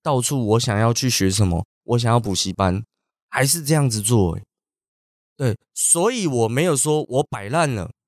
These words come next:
我就什-，什么都不管了，反正我读私校，学费很贵，也是我爸-，爸爸的事情，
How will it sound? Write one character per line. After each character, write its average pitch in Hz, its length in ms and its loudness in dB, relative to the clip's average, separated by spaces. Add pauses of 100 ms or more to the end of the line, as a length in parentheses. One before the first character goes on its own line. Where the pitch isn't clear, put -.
(300)
我 104 120 -6
就 160 200 2 (140)
什-， - 280 2
什 - 200 0
么 131 180 0
都 180 160 -2
不 180 160 0
管 101 300 -8
了， 85 200 -4 (280)
反 113 140 -6
正 175 160 2
我 120 100 2
读 110 180 -8
私 131 300 2
校， 123 300 2 (320)
学 151 220 -2
费 196 180 2
很 117 160 -2
贵， 139 240 0
也 98 80 0
是 131 140 -2
我 113 40 0
爸-， - 160 -8 (100)
爸 165 140 -4
爸 123 160 -2
的 107 120 -6
事 113 180 2
情， 85 240 0